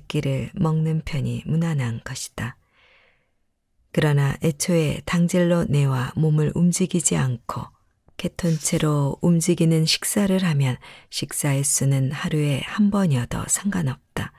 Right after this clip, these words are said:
이틀에 세 번도 좋고 이틀에 한 번도 괜찮다. 즉, 필요한 칼로리와 단백질만 보충된다면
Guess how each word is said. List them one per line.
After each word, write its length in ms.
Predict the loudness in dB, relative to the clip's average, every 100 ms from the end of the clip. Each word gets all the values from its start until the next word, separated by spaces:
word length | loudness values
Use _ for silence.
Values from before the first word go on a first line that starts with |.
| _ -20 -20 _ _ _ _ _ -4
이틀에 540 | -4 -4 -2 0 0 -2
세 160 | -4
번도 380 | 0 2 4 2
좋고 560 | 0 -4 -6 -8 -8 -8 -14 -20 -20 _
이틀에 420 | -6 -4 -2 -2
한 260 | 0 2 4
번도 460 | 4 2 0 -4 -6
괜찮다. 760 | -6 -6 -4 -4 -4 -8 -10 -10 _ -20 -20 _ _ _ _
즉, 300 | -2 0 0 -4
필요한 420 | -2 2 4 2
칼로리와 760 | 0 0 0 0 0 0 -4 -8
단백질만 880 | -4 -2 -2 -4 -4 0 0 0 -2
보충된다면 920 | -4 -4 0 0 2 0 0 -2 -2